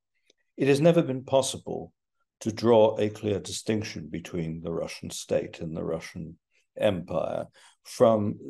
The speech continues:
the moment, um, uh, the Tsar de declared, uh, independence against the Golden Horde. Um, Russia, and Russia expanded, it started expanding into territories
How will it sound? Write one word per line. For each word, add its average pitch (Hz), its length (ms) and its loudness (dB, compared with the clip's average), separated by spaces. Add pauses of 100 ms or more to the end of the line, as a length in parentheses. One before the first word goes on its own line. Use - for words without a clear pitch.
the 98 380 -2 (760)
moment, 113 920 2 (880)
um, 95 560 4 (920)
uh, 101 180 -2
the 101 120 -6
Tsar 117 340 6
de 117 380 0
declared, 101 580 2
uh, 101 260 4
independence 98 760 -2
against 95 380 0
the 98 60 -10
Golden 87 440 2
Horde. 90 460 -4 (580)
Um, 95 440 4 (280)
Russia, 101 500 2 (480)
and 107 300 -2
Russia 104 300 2
expanded, 95 720 2
it - 180 -8
started 107 360 4
expanding 95 640 2
into - 260 -10
territories 87 720 2